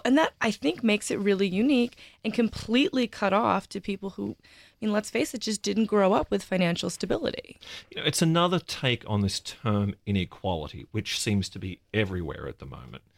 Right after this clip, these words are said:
Speaker 2: But before we get to New York, and spoiler alert, we're gonna talk about your apartment as well.
Speaker 1: <laughs>
Speaker 2: Before we get to New York and whether you can still make it here, let's focus first on the country as a whole.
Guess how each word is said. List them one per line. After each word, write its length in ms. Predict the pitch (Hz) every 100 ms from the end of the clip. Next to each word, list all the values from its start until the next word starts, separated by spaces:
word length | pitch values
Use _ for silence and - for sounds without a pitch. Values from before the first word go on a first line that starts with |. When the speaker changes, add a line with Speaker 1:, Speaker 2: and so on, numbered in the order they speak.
| - _
Speaker 2:
But 160 | 135 -
before 400 | 135 - 151 190
we 100 | 185
get 220 | 120 113
to 120 | - 107
New 160 | 101
York, 380 | 95 85 92 - -
and 240 | 104 104 98 _ _ _ -
spoiler 540 | - - 92 107 123
alert, 320 | 120 101 95 - -
we're 100 | 104
gonna 180 | 117 113
talk 260 | - 104 -
about 300 | 87 92 -
your 400 | - 90 95 104
apartment 640 | 90 - 87 85 220 92 185
as 220 | 85 240
well. 260 | - 240 - 220 - 220 -
Speaker 1:
<laughs> 440 | _ - - -
Speaker 2:
Before 360 | 151 - - 240
we 120 | 254
get 200 | - 135
to 140 | - 127
New 120 | 117
York 360 | 104 101 101 95
and 100 | 85
whether 140 | 90
you 60 | 104
can 140 | 95
still 280 | - 98 110
make 320 | 98 98 101
it 60 | 104
here, 220 | - 95
let's 240 | 107 165
focus 400 | - 143 139 117
first 320 | - 104 95 -
on 80 |
the 80 | 90
country 500 | - - 95 - 90
as 120 | 87
a 60 | 82
whole. 580 | - - 101 65 60